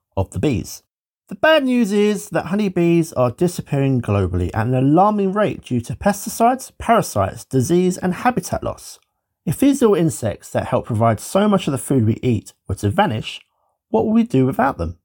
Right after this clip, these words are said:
Often seen buzzing from flower to flower, it's as difficult to imagine a life without bees as it is to envisage one without trees. These hard-working winged little invertebrates have been around for millions of years,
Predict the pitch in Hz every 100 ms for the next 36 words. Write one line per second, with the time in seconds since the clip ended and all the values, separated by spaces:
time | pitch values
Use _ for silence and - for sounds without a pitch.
0 | _ _ _ _ _ _ _ 202 214 247
1 | - 233 220 202 190 196 226 202 160 139
2 | - 254 262 175 127 - 127 123 131 131
3 | - 135 - 123 - 214 - 202 - 143
4 | 139 - 117 117 131 113 107 185 - 90
5 | 80 98 - 107 113 120 - 127 120 101
6 | 113 - 90 98 98 78 - - 311 185
7 | - - - _ _ _ _ 208 262 -
8 | 233 226 202 202 - 143 131 151 151 147
9 | 131 113 107 101 101 101 107 110 - 107
10 | 107 101 101 107 110 - 113 160 220 285
11 | 262 220 190 120 107 117